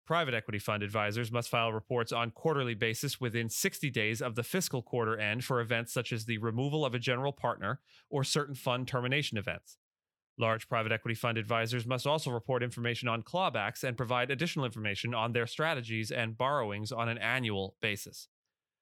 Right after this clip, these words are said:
The rule is part of a campaign by S E C Chair Gary Gensler to scrutinize private investment funds and to get a handle on swift-moving events that may pose systemic risks. Industry groups have expressed concerns that the requirement to quickly report major events will pose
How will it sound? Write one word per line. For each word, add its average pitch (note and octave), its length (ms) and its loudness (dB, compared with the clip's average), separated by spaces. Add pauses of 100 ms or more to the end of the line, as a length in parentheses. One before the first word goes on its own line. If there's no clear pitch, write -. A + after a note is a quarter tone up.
(220)
The C3+ 80 -4
rule C#3+ 320 0
is C3 180 0
part C3 220 0
of A2+ 60 0
a A#2 40 0
campaign A#2+ 400 0
by A#2 140 2
S A2+ 180 -2
E B2 60 2
C A#2+ 240 -2
Chair A2+ 460 0
Gary A#2+ 260 2
Gensler A2 540 0
to B2+ 100 -2
scrutinize A#2 480 -2
private D3+ 320 0
investment G#2+ 380 -2
funds A2 280 0
and B2 140 -2
to A#2 80 -2
get A#2 100 2
a A2+ 40 0
handle C3 360 2
on G#2+ 160 0
swift-moving C3 540 -2
events G#2+ 360 0
that A2 140 -4
may A2+ 140 2
pose G#2+ 380 0
systemic G#2 460 -2 (100)
risks. A2+ 460 -4 (600)
Industry D#3 320 2
groups A#2 240 -2
have A2 100 -4
expressed A#2 400 -2
concerns A#2+ 580 0
that A2+ 100 -4
the A2 80 -6
requirement B2 520 0
to - 60 -10
quickly D3 300 -4
report A#2 340 -2
major A#2 260 0
events G#2+ 360 -2
will A#2 80 -2
pose B2 340 0